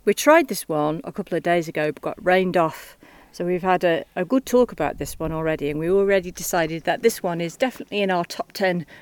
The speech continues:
favourite chapters. We really, really like this one. And again, it's very relevant to modern times and what we're all living through at the moment, and, and also what we all hope would happen.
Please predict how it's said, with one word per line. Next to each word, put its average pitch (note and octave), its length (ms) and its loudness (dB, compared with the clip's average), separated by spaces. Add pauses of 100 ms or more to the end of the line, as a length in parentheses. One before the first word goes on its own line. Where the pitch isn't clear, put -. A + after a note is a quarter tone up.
favourite A#3+ 480 6
chapters. - 720 -6
We F3+ 60 -8
really, F#3+ 260 2
really F3 200 -2
like E3 240 0
this - 260 -10
one. C#3+ 240 -6 (1400)
And F#3+ 160 0
again, E3 340 -2 (100)
it's - 140 -14
very A3+ 240 4
relevant E3+ 480 -2
to D#3 300 -2 (1900)
modern F#3 260 0
times F#3+ 480 0
and E3 200 -6
what G3+ 180 0
we're G3+ 160 2
all F#3+ 120 2
living F#3+ 300 0
through F#3 240 -2
at F#3+ 120 -4
the F3 60 -6
moment, F#3 420 0
and, E3+ 160 0
and G3+ 140 -4
also A3 460 0
what - 180 -4
we F#3 140 0
all G3+ 80 2
hope G#3 320 0
would G#3+ 80 -4
happen. F3 500 -2